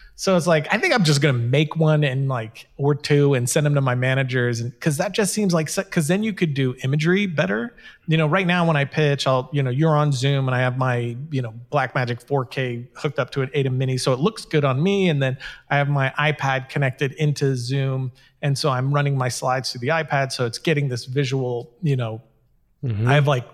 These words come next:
Speaker 1: a hundred slides and they just go along with the story perfectly, whatever. But if it's a video, I can do more with those images. I can have the rip reel started out.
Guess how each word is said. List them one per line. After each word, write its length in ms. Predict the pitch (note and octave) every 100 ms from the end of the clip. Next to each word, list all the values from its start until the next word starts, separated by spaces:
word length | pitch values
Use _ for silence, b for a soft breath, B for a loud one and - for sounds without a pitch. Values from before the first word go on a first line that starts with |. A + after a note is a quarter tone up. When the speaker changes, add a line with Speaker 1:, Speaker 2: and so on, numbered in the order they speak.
| _
Speaker 1:
a 40 | -
hundred 440 | - D#3 C#3+ C#3+
slides 580 | - - B2+ A#2 A2+ A#2
and 120 | B2
they 120 | A#2 A#2
just 240 | A#2+ -
go 100 | C3
along 300 | A#2+ A#2 A#2+
with 120 | A2+
the 60 | A#2
story 380 | - C#3+ B2 A2+
perfectly, 640 | - B2 A2+ G#2+ A2+ A2
whatever. 500 | A2 B2 A#2+ A#2+ A2+ B B B B -
But 80 |
if 80 | E3+
it's 120 | F3
a 40 | D#3
video, 680 | C#3 C4+ A#3 D3 C#3 C#3+ - -
I 80 | D#3
can 160 | D#3+
do 140 | D#3 D3
more 320 | C#3+ F3+ A#3
with 120 | E3
those 200 | C#3 A#2+
images. 480 | A#2 G#2+ G#2+ A#2+ C#3+
I 120 | - C#3+
can 100 | C#3+
have 100 | B2+
the 80 |
rip 300 | A#2 D#3+ F#3
reel 220 | D#3 C#3+ B2
started 460 | - D3 B2 A2+
out. 360 | G#2 G#2 D#3